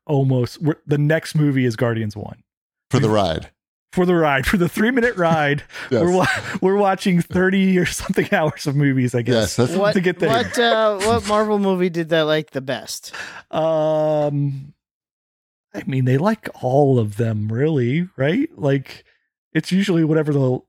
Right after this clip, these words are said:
Speaker 1: last
Speaker 2: Wh-
Speaker 1: Avengers, probably, if I had to
Speaker 3: Okay, that's, that's fair.
Speaker 1: ask.
Speaker 3: That's a
Speaker 1: I mean, they
Speaker 3: fair
Speaker 1: really like,
Speaker 3: answer.
Speaker 1: they still really like Captain Marvel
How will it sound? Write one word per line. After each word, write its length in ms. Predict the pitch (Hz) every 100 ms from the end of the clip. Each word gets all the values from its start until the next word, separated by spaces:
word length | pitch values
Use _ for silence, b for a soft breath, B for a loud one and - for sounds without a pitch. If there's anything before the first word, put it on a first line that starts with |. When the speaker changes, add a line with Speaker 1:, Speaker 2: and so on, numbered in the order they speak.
| -
Speaker 1:
last 300 | 123 120 -
Speaker 2:
Wh- 40 | 196
Speaker 1:
Avengers, 460 | 180 202 226 233
probably, 640 | - 233 262 233 392 339 269 - - -
if 100 | -
I 60 | 208
had 180 | 226 220
to 140 | -
Speaker 3:
Okay, 320 | - - - _ -
that's, 280 | 311 -
that's 240 | _ _ -
fair. 340 | 110 98 107 175
Speaker 1:
ask. 160 | 185
Speaker 3:
That's 100 | -
a 60 | -
Speaker 1:
I 40 |
mean, 120 | 208 233
they 80 |
Speaker 3:
fair 80 | 214
Speaker 1:
really 160 | 262 262
like, 160 | 185 160
Speaker 3:
answer. 100 | - -
Speaker 1:
they 100 | 156
still 300 | - - 262
really 220 | 185 175
like 180 | 156 139
Captain 320 | 143 135 139
Marvel 520 | 123 113 107 107 104